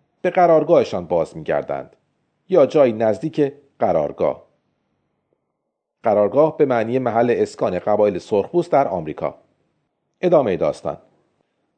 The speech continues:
کمتر پیش می‌آید که سرخپوست‌ها توی یک مسیر حرکت کنند. در نتیجه یک سرخپوست کرو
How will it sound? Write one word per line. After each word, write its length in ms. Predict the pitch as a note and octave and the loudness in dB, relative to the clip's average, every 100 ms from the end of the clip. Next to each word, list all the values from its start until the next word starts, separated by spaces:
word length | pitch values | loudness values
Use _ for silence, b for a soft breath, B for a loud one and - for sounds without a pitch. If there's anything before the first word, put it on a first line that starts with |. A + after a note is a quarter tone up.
| _ _ - | _ _ -2
کمتر 360 | A3+ A#3 A#3 | -2 2 2
پیش 320 | A3+ C#3 - A2 | 2 -2 -4 -4
می‌آید 380 | G#2 G2 F#2+ F#2+ _ _ _ | 0 2 0 -2 _ _ _
که 120 | F#3+ | -2
سرخپوست‌ها 680 | F3+ F3+ E3+ - D#3 - G3+ | 2 2 2 0 -2 0 0
توی 200 | G3 D#3 | 0 0
یک 220 | C#3 C#3 | 0 0
مسیر 340 | B2+ A#2 D#3 A#2+ | -4 -2 -2 0
حرکت 420 | F2 D#2 D#2+ - | -2 -2 -6 -8
کنند. 360 | D#2+ D2+ C#2+ _ _ _ _ _ _ | -10 -10 -12 _ _ _ _ _ _
در 200 | C#3 C#3 | 2 2
نتیجه 280 | B2 A2+ C3+ | 0 -2 -4
یک 100 | C3+ | -4
سرخپوست 540 | - C3+ B2+ D3 F3 | -2 0 0 -4 -4
کرو 400 | F3+ - G3+ G#3+ | -2 0 0 0